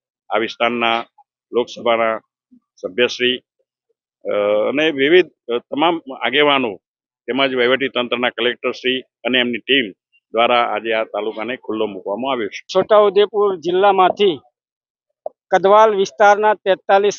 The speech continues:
Speaker 2: ગામોને કદવાલ તાલુકાનું બિરુદ આપવામાં આવ્યું છે અને આજથી જ આ વિસ્તાર માટે, આ તાલુકા માટે નવી કચેરીઓ, મા-, અ, મામલતદારશ્રીની કચેરી, તાલુકા વિ-, અ, વિકાસ અધિકારીશ્રીની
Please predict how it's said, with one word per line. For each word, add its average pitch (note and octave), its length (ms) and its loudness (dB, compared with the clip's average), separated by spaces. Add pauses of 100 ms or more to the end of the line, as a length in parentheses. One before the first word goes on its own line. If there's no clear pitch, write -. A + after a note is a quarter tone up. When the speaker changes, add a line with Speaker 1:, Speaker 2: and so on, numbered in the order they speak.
Speaker 2:
ગામોને G3+ 460 2
કદવાલ F#3 500 4
તાલુકાનું F#3+ 840 0 (240)
બિરુદ F#3 260 2
આપવામાં G3 440 4
આવ્યું G3 160 2
છે A#3 120 0
અને A3+ 280 0
આજથી F#3 580 2
જ - 20 -6 (840)
આ G3 80 6
વિસ્તાર G#3 480 4
માટે, A3 340 2
આ G3+ 120 6
તાલુકા G3 460 2
માટે G3+ 360 0
નવી F#3 280 0
કચેરીઓ, F#3 500 0
મા-, E3+ 360 -2
અ, E3+ 160 0
મામલતદારશ્રીની F3+ 720 -2
કચેરી, F3+ 400 -4
તાલુકા E3 420 -2
વિ-, E3 220 -4
અ, D#3 280 -4
વિકાસ D#3 340 -6
અધિકારીશ્રીની D#3+ 1160 -6